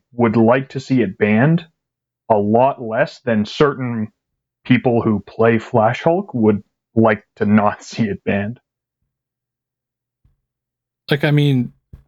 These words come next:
Speaker 2: perhaps
Speaker 1: Like, I
Speaker 2: that's
Speaker 1: think it
Speaker 2: how
Speaker 1: would
Speaker 2: things
Speaker 1: improve
Speaker 2: play out.
Speaker 1: how, balance and diversity, and all the Flash Hulk, or many of the Flash Hulk players, think it will just kill their deck and they'll fight it at every turn. They've invested money,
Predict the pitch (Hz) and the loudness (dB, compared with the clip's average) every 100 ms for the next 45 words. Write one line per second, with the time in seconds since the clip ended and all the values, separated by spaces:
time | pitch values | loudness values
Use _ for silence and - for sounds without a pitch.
0 | _ - 147 151 135 131 135 151 147 202 | _ -4 -2 2 0 2 -2 0 0 0
1 | 131 208 160 147 143 131 175 147 127 135 | 0 2 4 4 4 2 0 0 -2 -4
2 | - 135 120 120 127 127 127 120 107 107 | -8 -2 0 0 -2 -2 -2 0 2 2
3 | 127 131 147 151 160 - _ _ _ 123 | 2 2 0 0 0 -4 _ _ _ -2
4 | 113 104 95 _ _ _ _ - 123 123 | -2 -4 -12 _ _ _ _ -2 0 0
5 | 120 113 107 - 120 120 - 110 - - | 0 -2 -2 0 0 0 -4 -8 -4 -2
6 | 120 107 - _ _ 139 139 143 127 113 | 0 -2 -10 _ _ 2 2 0 -6 -8
7 | - 107 98 - 92 _ 101 98 139 - | -10 -8 -8 -12 -20 _ 0 2 2 0
8 | - _ _ _ _ _ _ - 131 127 | -14 _ _ _ _ _ _ -4 -4 -4
9 | 123 120 110 117 - 131 110 107 104 107 | -4 -4 -2 -4 -2 -2 0 -2 -2 -2
10 | 104 110 98 98 107 98 - 107 98 98 | -4 -4 -6 -2 -2 0 -2 0 0 -2
11 | - _ - 113 98 101 - 101 107 117 | -6 _ -6 -4 -4 -6 -2 2 4 2
12 | 113 113 107 104 - 101 156 165 151 147 | -2 -6 -6 -8 -6 -2 0 -2 -6 -8
13 | 143 | -10